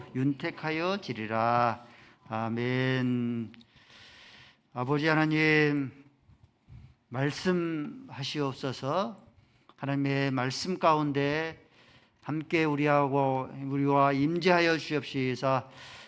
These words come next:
말씀을 선포할 때에 주께서 역사하시사 하나님의 말씀이 우리 안에 감동이 있게 하시고, 하나님의 말씀을 하나님, 하나님으로 바르게 옳게 섬기는 자가 되어져서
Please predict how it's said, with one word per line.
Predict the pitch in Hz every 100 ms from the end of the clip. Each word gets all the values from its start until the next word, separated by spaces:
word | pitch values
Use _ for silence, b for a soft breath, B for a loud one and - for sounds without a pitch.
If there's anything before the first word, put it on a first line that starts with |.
| B
말씀을 | 127 147 139 190 185 175 165 151
선포할 | 170 156 143 143 135 131
때에 | 131 131 127
주께서 | - - 143 151 151 156
역사하시사 | 131 123 - 160 143 147 139 135 147 139 B B B B
하나님의 | 156 156 156 151
말씀이 | 143 139 - 180 165 165 156
우리 | 156 143 135
안에 | 139 131 123 135 202 220 B B
감동이 | - 147 160 180 170
있게 | 156 151
하시고, | 147 139 147 143
하나님의 | 139 135 131
말씀을 | 123 117 123 165 175 175 B B B
하나님, | - 139 139
하나님으로 | 135 123 139 139 135 135 143 160
바르게 | 147 131 139
옳게 | 147 139 139 165 160 139 B B B
섬기는 | - 190 190 202 190 160
자가 | 147 143 127
되어져서 | 123 120 117 110 156 156